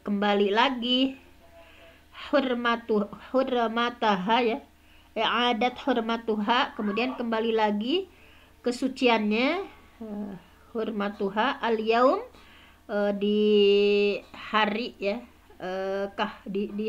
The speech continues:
hari, kembali lagi di hari itu, kahurmatiha bil amsi, eh, seperti kesuciannya di hari sebelumnya. Nah, kemudian,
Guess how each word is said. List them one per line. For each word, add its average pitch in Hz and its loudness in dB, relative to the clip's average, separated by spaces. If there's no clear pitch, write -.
hari, 208 0
kembali 214 0
lagi 240 0
di 226 -4
hari 233 0
itu, 262 6
kahurmatiha 233 -2
bil 208 0
amsi, 180 -6
eh, 180 -6
seperti 208 -6
kesuciannya 220 -2
di 202 -2
hari 214 0
sebelumnya. 208 -2
Nah, 160 -12
kemudian, 180 -4